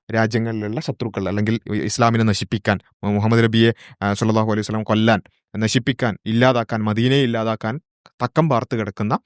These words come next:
ആ, അടുത്തുള്ള ശത്രുക്കളോട് യുദ്ധം ചെയ്തതിന് ശേഷമാണ് തബൂക്കിൽ പോയത്. അതിനെക്കുറിച്ചാണ് പറഞ്ഞത്, അല്ലാതെ അയൽവാസിനെ കൊല്ലുന്നതിനെ കുറിച്ചല്ല.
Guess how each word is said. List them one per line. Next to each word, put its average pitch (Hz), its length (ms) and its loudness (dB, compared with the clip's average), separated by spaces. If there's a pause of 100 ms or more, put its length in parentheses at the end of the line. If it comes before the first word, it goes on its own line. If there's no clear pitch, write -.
(380)
ആ, 104 240 -2
അടുത്തുള്ള 135 440 2
ശത്രുക്കളോട് 113 680 2
യുദ്ധം 120 260 2
ചെയ്തതിന് 110 260 2
ശേഷമാണ് 104 380 -4 (280)
തബൂക്കിൽ 110 380 0
പോയത്. 98 260 -2
അതിനെക്കുറിച്ചാണ് 113 600 -4
പറഞ്ഞത്, 101 200 -4
അല്ലാതെ 107 380 -2 (360)
അയൽവാസിനെ 104 400 -2
കൊല്ലുന്നതിനെ 98 400 0
കുറിച്ചല്ല. 90 460 -4